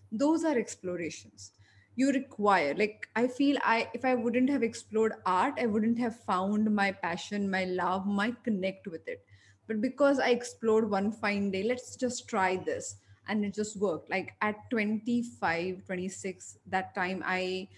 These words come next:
started learning Bharatnatyam and loved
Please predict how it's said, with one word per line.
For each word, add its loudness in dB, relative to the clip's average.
started 0
learning 2
Bharatnatyam -4
and 2
loved 0